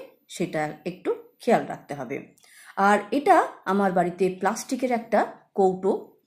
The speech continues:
পুরনো পড়েছিল, তার উপরের অংশটাকে কেটে নিয়েছি, মুখের দিকটাকে। আর এটাকে একটু যাতে দেখতে সুন্দর হয়, তার জন্য আমি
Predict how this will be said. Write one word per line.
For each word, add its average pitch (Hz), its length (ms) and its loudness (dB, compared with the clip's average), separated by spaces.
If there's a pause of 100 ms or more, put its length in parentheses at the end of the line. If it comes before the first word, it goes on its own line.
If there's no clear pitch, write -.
(140)
পুরনো 185 360 0
পড়েছিল, 180 440 -4 (320)
তার 240 140 6
উপরের 285 340 2
অংশটাকে 285 460 0
কেটে 247 240 -4
নিয়েছি, 240 340 -2
মুখের 220 360 0
দিকটাকে। 196 480 -4 (280)
আর 208 260 4
এটাকে 359 400 -2 (200)
একটু 330 540 -4
যাতে 220 380 -2
দেখতে 202 320 -4
সুন্দর 202 400 -2
হয়, 226 180 -2 (300)
তার 165 180 -2
জন্য 165 240 -2
আমি 165 260 -2